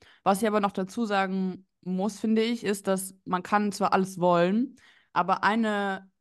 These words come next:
ein großer negativer Punkt an der Industrie ist, dass viele Sachen, dass du viele Sachen gar nicht selbst beeinflussen kannst. Ich, ich erkenne super viele Models, die arbeiten unglaublich hart, verdienen trotzdem kaum was.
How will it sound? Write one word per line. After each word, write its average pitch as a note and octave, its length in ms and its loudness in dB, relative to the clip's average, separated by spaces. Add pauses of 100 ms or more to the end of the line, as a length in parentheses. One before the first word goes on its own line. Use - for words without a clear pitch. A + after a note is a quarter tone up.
ein G3+ 140 0
großer A3+ 260 -2
negativer G#3 360 -2
Punkt G#3 240 -4
an F#3+ 100 -4
der F3 80 -4
Industrie F#3 400 -4
ist, G3 240 -4
dass F3+ 160 -6
viele G#3+ 240 0
Sachen, F#3+ 680 -2
dass F#3 200 -6
du F3+ 80 -12
viele A3 220 0
Sachen F3+ 240 -2
gar F3 140 2
nicht F3+ 160 -4
selbst F3 240 -2
beeinflussen E3 480 -4
kannst. D3 500 -2 (120)
Ich, - 260 -14
ich F#3 160 -4
erkenne F#3+ 300 -2
super B3 200 0
viele A#3 180 0
Models, G3 380 2
die F#3+ 120 -4
arbeiten F3 440 -6
unglaublich G#3+ 680 0
hart, E3 420 0 (800)
verdienen G3 240 -4
trotzdem F#3+ 360 -6
kaum G3 280 2
was. G#3 340 0